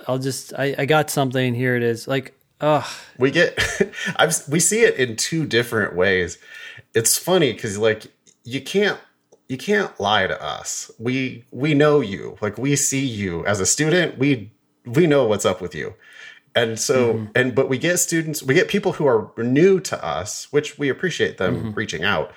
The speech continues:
Speaker 2: but we get people who are like, "I'm, t-, I'm taking the January L sat and I need to improve by ten points."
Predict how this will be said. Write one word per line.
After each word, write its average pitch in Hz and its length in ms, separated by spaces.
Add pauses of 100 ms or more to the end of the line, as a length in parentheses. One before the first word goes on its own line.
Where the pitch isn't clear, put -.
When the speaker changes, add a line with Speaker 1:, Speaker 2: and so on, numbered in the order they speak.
(220)
Speaker 2:
but 113 120
we 127 80
get 143 160
people 151 240
who 131 100
are 107 140
like, 104 240 (360)
"I'm, 113 160
t-, - 180
I'm 113 140
taking 160 360
the 123 80
January 113 720
L 110 160
sat 92 320
and 90 100
I 90 60
need 117 180
to 117 100
improve 92 360
by 87 140
ten 98 300
points." - 500